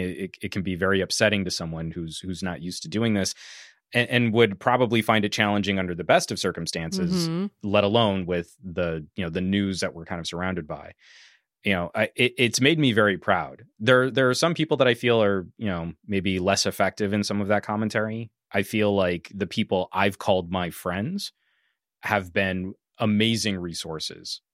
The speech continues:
Speaker 1: have been just amazing tech neighbors,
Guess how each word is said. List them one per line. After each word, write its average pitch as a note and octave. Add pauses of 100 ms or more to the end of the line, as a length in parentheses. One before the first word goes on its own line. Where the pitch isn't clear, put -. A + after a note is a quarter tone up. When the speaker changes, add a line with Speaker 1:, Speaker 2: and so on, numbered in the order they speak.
(100)
Speaker 1:
have G2+
been F2+
just -
amazing G#2+
tech -
neighbors, F2+